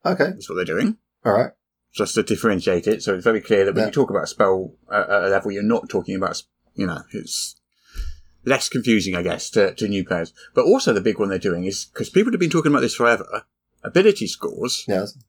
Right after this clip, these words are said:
Speaker 2: You know you only ever use the modifier.
Speaker 1: Uh, unless you're playing a old version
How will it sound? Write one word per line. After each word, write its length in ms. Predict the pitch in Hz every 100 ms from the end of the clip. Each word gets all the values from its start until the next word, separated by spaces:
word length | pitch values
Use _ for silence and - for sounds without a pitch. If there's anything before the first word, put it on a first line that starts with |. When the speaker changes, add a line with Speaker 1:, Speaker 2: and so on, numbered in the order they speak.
| -
Speaker 2:
You 100 | 127
know 80 |
you 200 | 202 185 165
only 200 | 147 143
ever 120 | 135
use 240 | 135 127
the 80 | 107
modifier. 640 | 123 104 - 50 60 120 - _ _ _ -
Speaker 1:
Uh, 300 | 131 127 127
unless 260 | 139 131 -
you're 100 | 107
playing 640 | - 104 98 95 92 87 82 - -
a 500 | 104 98 95 92 92 -
old 300 | 120 113 95
version 1080 | 101 95 90 - 92 92 90 90 87 87